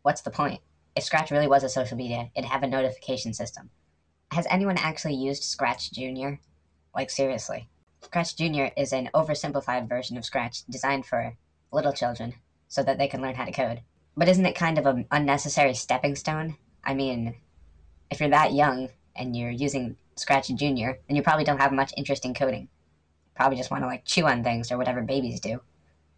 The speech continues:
But the actual Scratch website,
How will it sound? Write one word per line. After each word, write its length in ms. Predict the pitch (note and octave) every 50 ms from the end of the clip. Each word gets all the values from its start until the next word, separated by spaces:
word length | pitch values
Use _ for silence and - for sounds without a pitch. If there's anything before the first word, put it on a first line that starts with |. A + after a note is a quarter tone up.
| _ _ _ _ _ _ -
But 220 | C3+ C3 A#2+ A2+ - _ _ _ _ _ _ _ _ _ _ _ _ _ _ _ -
the 80 | - D3+
actual 380 | D3+ E3 F3 - - D3 A2
Scratch 340 | - - - C3+ A#2 A2+ -
website, 440 | A#2+ A#2+ A#2 - A2+ A2 - -